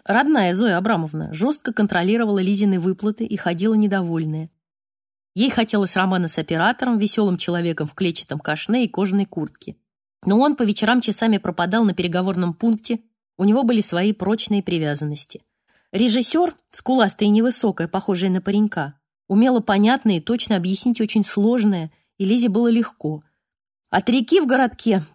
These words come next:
то и дело бывали туманы. «Да, голос на том берегу», — повторила Лиза и почувствовала, что надо снова ехать плакать.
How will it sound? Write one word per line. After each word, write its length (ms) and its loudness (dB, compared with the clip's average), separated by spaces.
то 80 -4
и 100 4
дело 280 0
бывали 360 0
туманы. 540 -6
«Да, 360 2
голос 440 0
на 100 2
том 240 0
берегу», — 500 -4
повторила 520 2
Лиза 260 2
и 80 2
почувствовала, 560 -2
что 200 -6
надо 220 -2
снова 360 0
ехать 400 -6
плакать. 500 -12